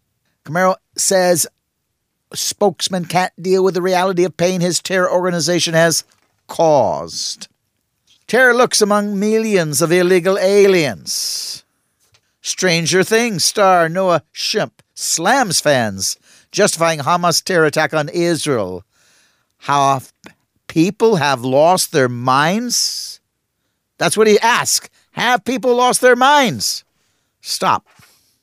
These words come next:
Israeli strikes four hundred fifty targets. Scale of Hamas massacre rises. Babies beheaded. Real plan of Hamas, kill every Jew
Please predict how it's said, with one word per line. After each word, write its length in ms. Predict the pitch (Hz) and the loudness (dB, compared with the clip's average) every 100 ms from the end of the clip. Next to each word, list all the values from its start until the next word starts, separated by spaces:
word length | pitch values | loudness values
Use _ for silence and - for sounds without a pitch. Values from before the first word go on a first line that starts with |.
| _ _ _ _ _ _ _ _ - | _ _ _ _ _ _ _ _ -4
Israeli 400 | 208 233 247 226 | 0 2 0 0
strikes 420 | - 240 208 - | 0 -2 0 -4
four 200 | 220 208 | -2 0
hundred 160 | 208 | -2
fifty 320 | 175 208 175 190 | -2 -4 -4 -8
targets. 600 | - 190 196 175 147 - | -2 0 2 0 -4 -2
Scale 400 | - - 196 196 | -2 0 0 0
of 100 | 170 | -2
Hamas 500 | 190 185 165 - - _ _ _ | -4 -2 -2 -2 -6 _ _ _
massacre 640 | 139 156 185 175 - 175 | -8 -2 -2 -2 -2 -2
rises. 640 | 156 165 180 160 123 101 - _ _ | 0 2 0 -2 -4 -8 -12 _ _
Babies 460 | 117 185 185 185 151 | 0 2 2 -2 -6
beheaded. 800 | 156 156 123 147 185 165 98 - _ _ _ _ _ _ _ _ | -6 -6 -4 0 0 0 -4 -10 _ _ _ _ _ _ _ _
Real 220 | 160 196 | 2 2
plan 340 | 196 208 202 202 | 2 0 0 0
of 120 | 151 | 0
Hamas, 460 | 202 202 202 - | 0 0 0 0
kill 240 | - 214 214 | 0 0 2
every 300 | 208 196 190 | 0 0 -2
Jew 500 | 139 180 196 214 | -2 -2 -2 -4